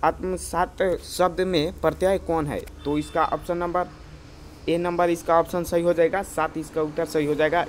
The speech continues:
यही वाला आपका प्रत्यय है। दोस्तों, नौवां नंबर प्रश्न आपके सामने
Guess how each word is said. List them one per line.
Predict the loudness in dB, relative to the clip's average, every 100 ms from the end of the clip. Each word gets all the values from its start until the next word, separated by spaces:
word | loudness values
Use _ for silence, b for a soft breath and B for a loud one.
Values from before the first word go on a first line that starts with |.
| 0
यही | -2 0
वाला | 2 4
आपका | 2 2
प्रत्यय | -2 0 -2 0 0
है। | 0 -6 -10 -16 -18 -18 -18 -18 -18 -18 -18 -18 -18 -20 -20 B B B -4
दोस्तों, | -4 -2 -2
नौवां | -2 -2
नंबर | -2 -2
प्रश्न | 0 -2 -2
आपके | -6 -6
सामने | -6 -4 -4 -6